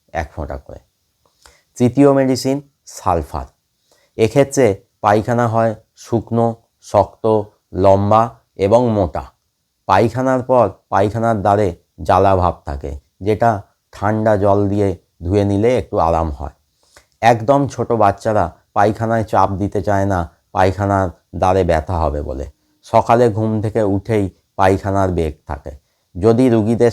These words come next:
শরীরে গরম বোধ বেশি হয়, হাত পায়ের তালু গরম হয় এবং জ্বালা ভাব থাকে, জল তেষ্টা হয় খুব বেশি এবং একসাথে অনেকটা জল খেতে পারে, স্কিন ডিজিজের হিস্ট্রি থাকে যদি অতীতের,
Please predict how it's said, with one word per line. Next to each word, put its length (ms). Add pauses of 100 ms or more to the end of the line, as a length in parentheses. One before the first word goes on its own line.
শরীরে 360 (300)
গরম 440
বোধ 220
বেশি 340
হয়, 220 (360)
হাত 220
পায়ের 300
তালু 260 (320)
গরম 360
হয় 220 (240)
এবং 200 (120)
জ্বালা 300
ভাব 260
থাকে, 280 (360)
জল 280
তেষ্টা 400
হয় 220
খুব 200 (140)
বেশি 240 (300)
এবং 200 (100)
একসাথে 440 (100)
অনেকটা 420
জল 220
খেতে 300
পারে, 180 (800)
স্কিন 320 (100)
ডিজিজের 540 (300)
হিস্ট্রি 360
থাকে 320
যদি 280
অতীতের, 460